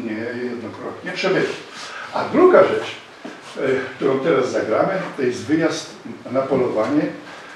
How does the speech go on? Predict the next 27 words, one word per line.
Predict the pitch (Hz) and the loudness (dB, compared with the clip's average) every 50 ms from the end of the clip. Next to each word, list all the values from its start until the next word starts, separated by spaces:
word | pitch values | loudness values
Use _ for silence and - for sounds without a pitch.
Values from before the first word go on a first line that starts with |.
| - - - - - - - - - - | -20 -20 -20 -20 -20 -20 -20 -18 -10 -4
I | - 160 151 151 | -2 -2 -2 2
tu | - 262 262 | 4 4 4
profesor | - 190 185 180 175 175 175 170 170 165 165 - - | 4 6 8 8 8 8 8 6 6 6 6 4 6
zapowiadał, | 156 143 - 139 143 143 151 170 165 170 175 160 143 | 8 6 6 6 4 2 4 4 6 6 6 6 6
że | 147 151 | 4 2
to | - 147 135 | 0 0 2
będą, | 135 139 127 131 127 120 113 - - - - - - 135 | 2 2 2 2 0 0 0 -2 -2 -2 -4 -2 -2 -2
że | 127 139 262 | 2 4 4
od | 269 269 262 254 226 - - - 135 | 8 8 10 10 10 8 6 0 4
tego, | - 214 220 208 175 175 160 151 - - - 147 | 8 8 8 8 8 8 8 8 6 2 0 -4
mm, | 143 135 131 123 123 120 117 117 113 113 107 104 104 107 - | -2 0 2 2 2 0 0 0 -2 -2 -2 -2 -6 -10 -12
sygnału, | - - - - 113 107 107 110 127 151 139 208 202 - - - - - - - - - - - - - | -14 -12 -12 -10 -10 -8 0 4 8 10 10 10 10 10 8 6 4 0 -12 -14 -14 -14 -14 -14 -10 -4
mm, | 147 143 139 131 127 123 - 120 127 | 0 2 2 4 4 2 0 2 4
bę-, | 147 156 170 170 160 - - 139 143 135 - - - - | 4 4 4 4 0 -2 -6 -8 -10 -10 -10 -12 -8 -4
to | - 131 | -2 0
był | 123 143 139 127 - - - | 2 2 0 0 -4 -4 4
pierwszy, | 214 226 214 - - - 143 - | 8 8 10 10 8 4 2 0
o, | - - - - | -2 -2 -6 -6
pierwszy | - 208 226 233 233 - - 160 147 | 2 6 6 6 6 6 2 0 -2
sygnał, | - 226 226 196 185 202 196 180 170 175 - - - | -4 -6 -6 0 6 6 8 8 8 4 0 -4 -8
który | - - - 190 170 165 170 160 147 - - - 143 | -12 -8 0 4 4 6 6 6 4 2 -2 -2 2
miał | 147 175 180 175 - - - - | 6 6 6 6 6 2 0 4
zapoczątkować | - 190 214 208 - - - - 143 120 - - - - 196 196 180 170 170 170 - - - - - - - - - | 8 8 8 8 8 6 4 4 0 -2 -4 -4 2 4 6 6 8 6 6 6 4 -2 -4 -8 -14 -16 -16 -6 6
polskie | - 220 247 254 - - - - 196 175 | 8 10 10 10 8 6 2 0 0 -2
sygnały | - - - 135 120 113 123 139 170 170 170 170 170 170 170 160 147 - - - - - - - - - | -2 -2 -4 -6 -6 -2 4 8 8 10 10 10 10 8 6 6 4 -2 -8 -14 -16 -16 -16 -16 -10 -6
na | 139 131 123 | -2 0 0
śmierć | 117 - - - 285 156 156 143 - - - - | 0 0 -2 4 6 6 6 6 4 2 -2 -4